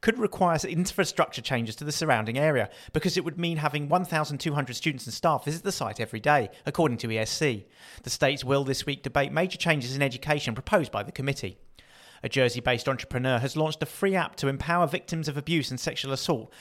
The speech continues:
by helping them record evidence and report incidents to the police. Inja Capture, built by Simon Frank, allows victims as well as their families and friends to gather legally admissible forensic imagery and other associated evidence to support police investigations and prosecutions.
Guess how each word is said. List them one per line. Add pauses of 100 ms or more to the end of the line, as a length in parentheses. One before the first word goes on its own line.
(140)
by
helping
them
record
evidence
and
report
incidents
to
the
police. (440)
Inja
Capture, (180)
built
by
Simon
Frank, (240)
allows
victims
as
well
as
their
families
and
friends (320)
to
gather
legally
admissible
forensic
imagery
and
other
associated
evidence
to
support
police
investigations
and
prosecutions.